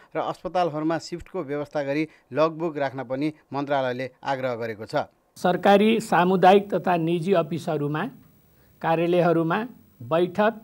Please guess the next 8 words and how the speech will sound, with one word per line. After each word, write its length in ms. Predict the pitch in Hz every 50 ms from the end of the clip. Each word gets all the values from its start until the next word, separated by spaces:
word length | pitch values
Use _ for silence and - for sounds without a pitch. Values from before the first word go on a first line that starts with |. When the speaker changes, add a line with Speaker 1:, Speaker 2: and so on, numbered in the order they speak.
| - - - _ _ _
Speaker 2:
गोष्ठी, 680 | 123 117 147 175 185 180 - - - 208 214 226 240 247 - - - - _ _
सेमिनार 800 | - - - - 185 185 185 196 196 196 196 208 220 233 240 233 - - -
तथा 220 | 170 165 185 180
अन्य 580 | 190 - - - 180 190 202 202 208 220 247 247 - - - - _ -
जमघट 520 | 135 143 180 190 196 185 180 185 196 220 214 - - - _ _ -
तुरुन्त 420 | 254 240 240 262 277 302 - -
बन्द 300 | 226 196 175 170 170 160
गर्न, 520 | 160 160 151 160 151 143 170 202 240 -